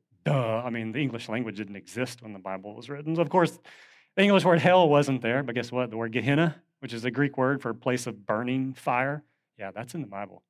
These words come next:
And the Bible very clearly speaks of hell as eternal punishment for those who have not put their faith in him. So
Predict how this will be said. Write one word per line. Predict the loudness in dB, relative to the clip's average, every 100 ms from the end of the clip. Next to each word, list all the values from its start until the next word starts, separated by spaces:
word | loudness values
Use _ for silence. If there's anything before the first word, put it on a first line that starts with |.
| _ _ _ _
And | -8
the |
Bible | -4 -4 -4
very | -8 -8
clearly | -2 -2 -2
speaks | -6 -8 -8 -8 -14
of | -18 -10
hell | -6 -4 -6
as | -8 -12
eternal | -18 -12 -10 -10
punishment | -10 -10 -10 -14 -18
for | -14
those | -10 -10 -12
who | -16
have |
not | -16 -16
put | -18 -20
their | -20
faith | -18 -18 _
in |
him. | -20 -20 _ _ _ _ _ _ _ _ _ _ _ _ _ _ _
So | -10 -10